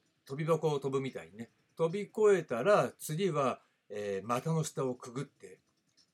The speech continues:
ね、抜ける。それを繰り返すわけだよね。飛んでくぐって、飛んでくぐってっ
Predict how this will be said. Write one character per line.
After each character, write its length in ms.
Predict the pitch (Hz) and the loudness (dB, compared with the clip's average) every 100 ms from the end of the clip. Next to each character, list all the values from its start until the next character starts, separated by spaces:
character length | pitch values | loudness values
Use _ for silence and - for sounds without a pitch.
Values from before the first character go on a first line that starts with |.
| _ _ - | _ _ -16
ね、 220 | 104 - _ _ _ _ _ _ _ _ 98 | -16 -16 _ _ _ _ _ _ _ _ -16
抜 80 | 117 | -6
け 140 | 135 | -4
る。 140 | 110 - _ _ _ _ _ _ _ _ _ _ _ _ _ | -4 -10 _ _ _ _ _ _ _ _ _ _ _ _ _
そ 200 | - 202 | 0 4
れ 100 | 220 | 4
を 60 | |
繰 160 | 202 170 | 4 0
り 120 | 160 | -2
返 200 | 156 123 | 0 -2
す 100 | - | -4
わ 80 | - | -16
け 100 | - _ | -20 _
だ 80 | - | -12
よ 60 | |
ね。 160 | 170 170 _ _ _ _ | -10 -10 _ _ _ _
飛 240 | 165 180 | -4 -2
ん 220 | 185 180 170 | -2 -4 2
で 180 | 196 | 2
く 220 | 156 - 117 | 2 -6 -8
ぐ 140 | 117 | -8
っ 40 | |
て、 300 | - _ - | -10 _ -4
飛 260 | 135 101 107 | -4 -6 -14
ん 120 | 104 | -12
で 140 | 101 101 | -10 -12
く 180 | - | -14
ぐ 60 | 98 | -20
っ 20 | |
て 220 | 95 | -20
っ 20 | _ | _